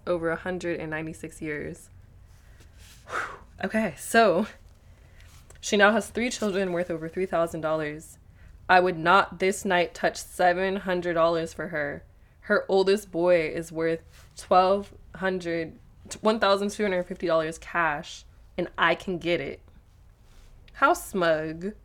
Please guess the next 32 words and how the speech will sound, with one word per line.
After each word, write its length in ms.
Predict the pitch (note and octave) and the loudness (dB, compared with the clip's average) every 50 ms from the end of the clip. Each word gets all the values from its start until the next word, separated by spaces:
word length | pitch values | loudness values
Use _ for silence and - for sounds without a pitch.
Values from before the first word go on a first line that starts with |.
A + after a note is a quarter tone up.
| - - - - - - - - - - | -20 -20 -20 -20 -20 -20 -20 -20 -10 -4
And 140 | - G#3 G3+ | -4 -4 0
so 180 | F#3+ A3 G#3 G#3 | 0 2 2 4
again, 420 | G3 F#3+ F3 F3 F3 F3 F#3 G3+ - - | 4 4 4 2 2 -2 -6 -8 -12 -12
for 120 | - F#3 | -8 -8
the 60 | F3+ F3+ | -8 -4
purposes 520 | - F#3+ F#3+ F#3+ F#3 F#3 - F3+ F#3 F#3 | -4 -6 -4 -4 -8 -8 -8 -10 -10 -10
of 460 | - - E3 E3 D#3+ E3 E3 E3 - - - - | -8 -6 -6 -4 -4 -4 -6 -8 -12 -18 -18 -12
the 80 | - F3+ | -12 -6
conversation, 800 | F3+ - E3+ E3+ F3+ F3 D#3+ D#3+ - - - D#3+ D#3 D#3 D#3 D3+ - | -4 -4 -2 -2 -4 -4 -6 -10 -10 -10 -10 -8 -8 -8 -10 -12 -8
let's 280 | - F3 E3+ E3+ - - | -6 -6 -6 -6 -8 -10
look 140 | E3+ E3+ - | -8 -4 -2
up 260 | - - - - - - - _ - - - - - - | -4 -4 -4 -8 -16 -20 -20 _ -20 -20 -20 -20 -20 -6
just 300 | - F3+ F3+ F3+ - - | -2 -2 -2 -2 -4 -8
how 140 | - - F#3 | -6 -4 -4
much 460 | F3+ D#3+ D#3 D#3 - - - - - - - - - - - - - | -2 -2 -4 -4 -6 -10 -14 -18 -20 -20 -20 -20 -20 -20 -20 -18 -10
one 260 | E3+ E3+ E3 E3 E3+ | -8 -6 -6 -6 -2
thousand 400 | - E3 E3 D#3+ D#3+ - D#3+ D#3+ | 0 0 0 0 0 -6 -12 -12
two 140 | - - E3 | -10 -8 -8
hundred 260 | D#3+ D#3+ D#3 D#3+ D#3 | -8 -8 -10 -10 -12
fifty 240 | - D#3+ - D#3+ D#3+ | -14 -14 -14 -10 -8
dollars 580 | E3 D3+ C#3+ D3 D3 D3 D3+ D#3+ - - - - - - - - - - - - _ - - | -6 -6 -6 -6 -8 -10 -12 -14 -14 -18 -20 -20 -20 -20 -20 -20 -20 -20 -20 -20 _ -12 -6
was 480 | E3 D#3+ D#3 D3+ D3 D3 - - - - - - - | -2 -2 -2 -2 -4 -6 -10 -14 -20 -20 -20 -14 -4
back 260 | - D#3 D#3 - - - | -2 -2 -2 -2 -4 -2
then 300 | A3+ A#3 A#3+ A#3 A#3 A3+ | 0 0 0 0 -2 -4
versus 380 | - - E3 F3+ - - F3 - | -6 -6 -6 -6 -6 -12 -14 -12
today. 320 | - - D#3 E3+ F3 E3+ - _ _ - _ - - _ - _ _ - - - - - - - | -10 -10 -10 -10 -10 -14 -18 _ _ -20 _ -20 -20 _ -20 _ _ -20 -20 -20 -20 -20 -16 -6
One 200 | - G3 G#3 G3+ | -4 -4 -4 0
thousand 400 | - F#3+ F#3 F3+ F#3 F3+ F3+ F#3 | 2 2 2 4 2 0 -4 -4
two 100 | - F#3+ | -4 -4
hundred 260 | F3 F3+ F3 E3+ F3 | -2 -2 -4 -6 -8
fifty 220 | F3+ F3 - E3 D#3+ | -10 -12 -10 -4 0
dollars 540 | E3 E3+ F3+ F#3 F#3 F#3 F#3 F#3 - - | 2 4 4 2 2 -2 -4 -6 -10 -16